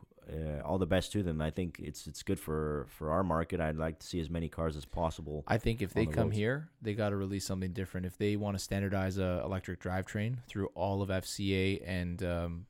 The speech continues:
Speaker 2: and Peugeot and all their subsidiaries, standardize an electric drivetrain, bring new vehicles here, new electric vehicles, and sell electric vehicles in North America. Because wh-, who are you gonna one up with your one point eight liter turbo? Everything is,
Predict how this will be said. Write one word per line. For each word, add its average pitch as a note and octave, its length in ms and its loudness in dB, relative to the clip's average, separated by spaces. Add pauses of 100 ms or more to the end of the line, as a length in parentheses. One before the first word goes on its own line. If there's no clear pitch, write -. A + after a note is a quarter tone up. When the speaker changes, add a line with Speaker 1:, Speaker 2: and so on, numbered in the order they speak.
Speaker 2:
and F2 220 -8
Peugeot F2+ 460 -2
and F2 100 -2
all F2 160 -2
their F2 180 -2
subsidiaries, F#2+ 720 -2 (340)
standardize B2 440 6
an A#2+ 60 4
electric A2 280 0
drivetrain, G2 540 4
bring G#2+ 260 2
new A#2+ 140 2
vehicles G#2+ 460 2
here, G2 400 0 (520)
new G2+ 240 4
electric G#2+ 400 2
vehicles, A#2 600 2
and F2+ 120 -4
sell G2+ 240 6
electric F#2+ 320 0
vehicles E2+ 360 -6
in F2 40 -4
North E2+ 160 -6
America. D#2 400 -6 (280)
Because F#2 500 -2 (420)
wh-, G2+ 120 4
who A#2+ 180 0
are C3+ 40 2
you C#3 100 0
gonna C3 160 2
one G#2+ 240 4
up F2+ 180 0
with F2 140 -2
your F2 280 0
one F#2 220 -4
point F#2 240 -2
eight E2+ 100 2
liter F2+ 200 0
turbo? E2+ 420 -6
Everything G#2+ 720 2
is, F2 140 -6